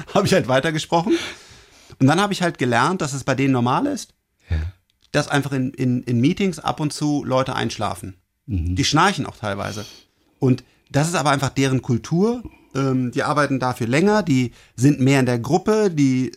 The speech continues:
Speaker 1: Nemawashi, also die, die synchronisieren sich dann untereinander.
Speaker 2: Okay.
Speaker 1: Und, äh, so läuft das. Und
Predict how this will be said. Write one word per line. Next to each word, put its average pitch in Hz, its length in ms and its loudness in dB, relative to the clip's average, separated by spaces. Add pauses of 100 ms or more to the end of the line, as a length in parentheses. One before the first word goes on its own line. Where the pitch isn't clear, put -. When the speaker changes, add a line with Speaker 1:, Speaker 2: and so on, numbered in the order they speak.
(120)
Speaker 1:
Nemawashi, 131 920 2
also 120 240 0
die, 120 220 -4
die 117 100 -2
synchronisieren 123 720 0
sich 190 120 -6
dann 190 180 -2
untereinander. 190 680 -2 (160)
Speaker 2:
Okay. 104 280 -4 (380)
Speaker 1:
Und, 151 540 2
äh, 147 240 0
so 135 100 0
läuft 127 260 0
das. 220 200 -2
Und 147 120 -2